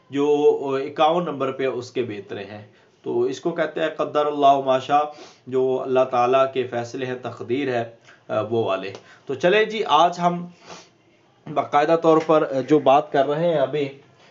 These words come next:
वो हमारा टॉपिक चल रहा है, वो टॉपिक है हमारा, है बनु उमैया का। बनु उमैया में हमने, उम, सबसे पहले जो बुनियादी तौर पर बात की थी कल,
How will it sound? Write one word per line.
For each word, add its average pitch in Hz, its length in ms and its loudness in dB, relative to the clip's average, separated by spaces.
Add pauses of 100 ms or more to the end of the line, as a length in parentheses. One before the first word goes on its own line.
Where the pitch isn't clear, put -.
(120)
वो 147 200 2
हमारा 131 400 2
टॉपिक 139 360 0
चल 120 200 0
रहा 139 200 4
है, - 680 -2 (1600)
वो 175 160 2
टॉपिक 180 420 0
है 202 260 0
हमारा, 143 380 2 (1160)
है 143 460 0 (580)
बनु 170 300 2 (100)
उमैया 175 420 2
का। - 240 -14 (520)
बनु 226 260 4
उमैया 254 400 2
में 220 160 0
हमने, 202 460 0 (360)
उम, 175 220 -10
सबसे 220 460 -4
पहले 208 320 0
जो 202 120 4
बुनियादी 160 460 0
तौर 185 220 2
पर 180 200 -2
बात 139 300 2
की 170 120 -8
थी 170 220 -8
कल, 131 300 2